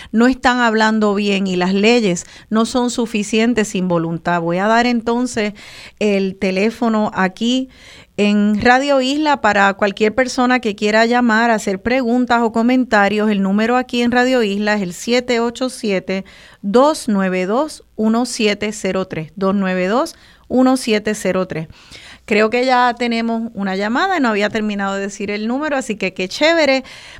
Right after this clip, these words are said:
Vamos a recibirla. Buenos días, estén dialogando con Beni. Su nombre, por favor.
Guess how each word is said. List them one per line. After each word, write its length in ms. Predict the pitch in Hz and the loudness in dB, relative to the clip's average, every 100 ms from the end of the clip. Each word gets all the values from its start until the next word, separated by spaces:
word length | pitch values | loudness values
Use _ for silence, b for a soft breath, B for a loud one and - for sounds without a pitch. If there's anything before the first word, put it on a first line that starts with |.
| - | 2
Vamos 320 | 214 247 269 | 4 6 4
a 60 | |
recibirla. 600 | 247 247 269 269 277 277 247 | 4 0 0 0 2 4 4
Buenos 340 | 214 214 220 | 2 0 0
días, 200 | 226 240 | 2 2
estén 300 | 294 294 202 | 2 0 0
dialogando 560 | 190 190 196 202 202 208 | 2 2 2 2 0 0
con 200 | 233 226 | 2 4
Beni. 320 | 240 254 269 | 4 2 0
Su 200 | - 277 | 0 2
nombre, 380 | 294 302 226 175 | 4 2 2 0
por 160 | 175 | -4
favor. 460 | - 180 165 160 | -2 -2 -2 -6